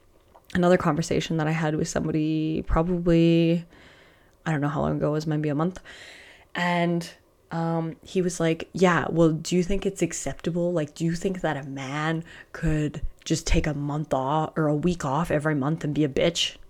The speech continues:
because his hormones were cycling?" And I was like, "Okay, let's back the fuck up. There's so many things wrong with what you <laughs> just said there."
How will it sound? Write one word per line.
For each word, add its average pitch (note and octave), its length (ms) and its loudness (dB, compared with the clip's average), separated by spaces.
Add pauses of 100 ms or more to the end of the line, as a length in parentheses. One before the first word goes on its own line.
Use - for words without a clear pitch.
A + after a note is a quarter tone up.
(120)
because D#3+ 600 -2
his - 260 0
hormones E3 400 4
were F3+ 80 4
cycling?" G#3 580 6
And E3 140 -2
I D#3+ 40 2
was D#3+ 180 0
like, E3 180 -2
"Okay, D3 340 -6
let's E3 160 -6
back E3+ 280 -2
the G3+ 100 2
fuck - 460 -4
up. - 280 -4
There's E3 280 2
so D#3+ 180 -2
many E3+ 160 0
things D#3+ 240 -2
wrong E3 240 -2
with - 160 -6
what E3 140 2
you E3+ 60 2
<laughs> - 120 -2
just - 160 2
said - 220 2
there." F3 360 6